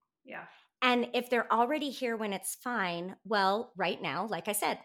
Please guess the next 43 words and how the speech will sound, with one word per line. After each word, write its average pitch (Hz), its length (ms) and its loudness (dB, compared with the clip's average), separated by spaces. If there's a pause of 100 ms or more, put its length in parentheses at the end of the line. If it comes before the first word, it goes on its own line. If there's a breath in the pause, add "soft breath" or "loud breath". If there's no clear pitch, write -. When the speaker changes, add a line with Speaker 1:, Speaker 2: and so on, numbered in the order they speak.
(420)
Speaker 2:
one 180 260 -2
of 185 60 0
my 208 120 0
daughters 175 480 -2
runs 165 220 -4
downstairs 175 800 0
and 175 140 -6
says, 156 640 -6 (600)
"Dinner's 285 360 6
almost 269 380 2
ready. 220 260 0
Did 214 240 -6
you 202 80 -6
take 208 280 -6
your 190 100 -2
dinner 180 260 -2
pills?" - 480 -8 (140)
And 190 180 -4
my 175 120 -2
mom 160 240 -6
says, 156 340 -8
"I 392 100 0
took 494 180 -4 (120)
'em," 415 120 0 (180)
or, 196 380 2
"Oops, - 260 6
I 269 100 4
forgot. 415 460 6
I'll 262 100 6
take 330 200 0
'em 320 100 2
right 311 160 0
now." 269 240 0 (560 loud breath)
And 294 140 8
that's 320 240 0
fine. - 360 -4 (440 soft breath)
Well, 294 180 2
then 294 440 2
there's 277 220 0
gonna 294 220 -2
come 254 220 -6
a 240 60 -6
time 202 520 -6